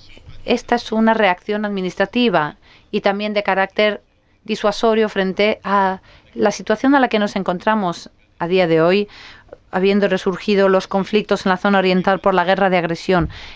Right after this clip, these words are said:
Entonces, no es que se haya, eh, levantado la moratoria en cuanto a todas las infracciones que tienen que ver con, eh, la pena de muerte. Es algo solo parcial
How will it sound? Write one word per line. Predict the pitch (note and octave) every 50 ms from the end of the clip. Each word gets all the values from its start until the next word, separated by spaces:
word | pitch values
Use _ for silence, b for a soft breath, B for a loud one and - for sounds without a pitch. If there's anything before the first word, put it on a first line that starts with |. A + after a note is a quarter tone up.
| B -
Entonces, | - A3 A3 - - D#4 D#4+ D#4 - - A3 A3 A3+ B3 B3 - - - - - - B B B B B B B B B B
no | - G#3 A3 A3
es | A3+ A3+ -
que | - - A#3+ A#3+
se | A#3 - -
haya, | G#3+ G#3+ A3 A3 G#3+ G#3+ G#3 - - _ -
eh, | F#3 F3 E3+ E3 E3 E3 - - _ _ _ _ _ _ _ _ _ _ _ _ _ _
levantado | D#3 E3 E3 E3 E3+ G3 G3+ G#3+
la | G#3+
moratoria | G3+ F#3+ F#3+ F#3+ F#3 G#3 G#3 G#3 G3+
en | G3 F#3+
cuanto | - F#3 F3+ F3+ -
a | F3+
todas | F3+ G#3 G#3+ G#3
las | G3+ G3+ -
infracciones | G#3+ G3 G3+ G3 - G#3+ G3+ -
que | - F3+
tienen | - G3+ G3+ G3+ G3
que | F3+ G3+ F#3
ver | F#3+ G3 G3 F#3+
con, | - G#3 G3+ G3 G3 G3 F#3+
eh, | F3+ F3
la | F3 E3+ E3+
pena | G3 F#3+ G3
de | F#3 F#3+
muerte. | G3 A3+ C4+ D4 C4 - - F3 F3
Es | F3 - -
algo | A#3 A#3 A3 G#3+
solo | - A3+ A#3 A3+
parcial | A3+ G3+ F#3 F3 E3 - - - B3+ C4 A#3 G3+ F#3+ G#3